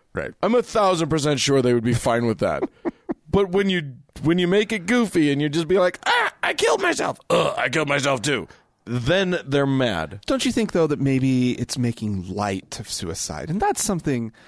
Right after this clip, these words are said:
Speaker 1: that nobody should ever
Speaker 2: Shut
Speaker 1: do.
Speaker 2: up. Shut up. No, it's so stupid. It is, it is amazing to me.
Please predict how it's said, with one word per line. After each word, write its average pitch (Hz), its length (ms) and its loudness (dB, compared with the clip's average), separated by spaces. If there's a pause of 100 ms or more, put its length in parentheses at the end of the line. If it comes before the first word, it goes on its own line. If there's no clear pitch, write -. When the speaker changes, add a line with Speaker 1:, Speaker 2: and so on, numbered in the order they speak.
(160)
Speaker 1:
that 180 120 -4
nobody 196 420 0
should 135 240 -6 (100)
ever 123 400 -2
Speaker 2:
Shut 110 320 2
Speaker 1:
do. 71 200 -8 (220)
Speaker 2:
up. 104 200 -6 (640)
Shut - 460 -2
up. - 200 -14 (880)
No, 269 240 2
it's 180 260 0
so 302 200 4
stupid. 269 540 2 (340)
It 214 160 2
is, 208 340 2 (960)
it 175 100 4
is 175 140 4
amazing 117 500 0
to 87 100 -12
me. 67 100 -14